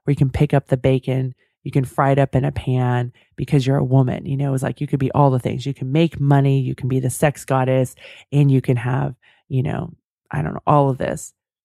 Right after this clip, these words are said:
We can't be everything. So thinking about what it is that you wanna be, thinking about what your priorities are, where do you wanna be a leader, and where are you okay and comfortable with not being a leader? And I have to say,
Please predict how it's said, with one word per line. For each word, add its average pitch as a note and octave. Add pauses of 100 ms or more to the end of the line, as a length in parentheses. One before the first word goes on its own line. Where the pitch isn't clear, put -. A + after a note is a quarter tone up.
(520)
We E3
can't F#3
be E3
everything. E3+
So D3
thinking D#3
about D3 (100)
what C#3+
it E3+
is C#3
that -
you C3+
wanna B2
be, C#3+ (320)
thinking D#3+
about C#3
what D3
your D3+
priorities C3+
are, - (100)
where E3
do F#3
you D#3
wanna C#3+
be C3+
a C3+
leader, C3 (320)
and C3
where D3
are D3
you C3+
okay D3 (380)
and C#3
comfortable F#3
with D3+
not C#3
being C3
a B2+
leader? B2+
And -
I A3
have B3+
to A3
say, D#3